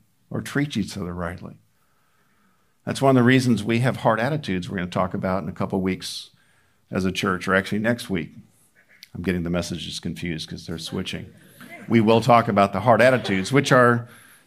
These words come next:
seven, seven ways we relate to each other. It's kind of a, a personal contract of conduct,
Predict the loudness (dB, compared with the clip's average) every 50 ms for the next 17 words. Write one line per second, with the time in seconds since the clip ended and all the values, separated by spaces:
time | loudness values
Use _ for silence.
0 | _ _ _ -8 -4 2 4 6 6 6 6 4 4 4 2 2 0 -4 0 4
1 | 4 4 4 4 2 4 4 4 4 4 2 0 -2 -2 0 2 4 4 4 4
2 | 4 2 2 2 2 0 0 -2 -4 -8 -18 -20 _ -20 _ _ _ -14 -8 -6
3 | -6 -6 -6 -6 -6 -6 -6 -6 -8 -10 -16 _ _ _ _ _ _ _ _ _
4 | _ _ -12 -10 -6 -4 -2 0 0 0 0 -2 -6 -14 _ -20 _ _ _ _
5 | -12 -12 -12 -6 -4 -2 -2 -2 -2 -4 -6 -6 -4 -4 -2 -2 -2 -2 0 0
6 | 0 0 -2 -4 -12 -14 -10 -6 -4 -2 -2 -2 -4 -6 -10 -12 _